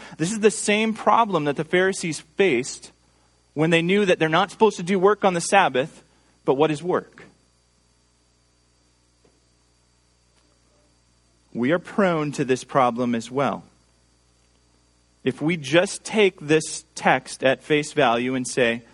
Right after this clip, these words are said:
"It is lawful to do good on the Sabbath,"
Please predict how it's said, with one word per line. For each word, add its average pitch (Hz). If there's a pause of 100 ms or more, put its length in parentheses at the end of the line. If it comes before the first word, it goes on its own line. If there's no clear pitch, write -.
(420)
"It 131
is 139
lawful 139
to -
do 135
good 135
on 143
the 147
Sabbath," 107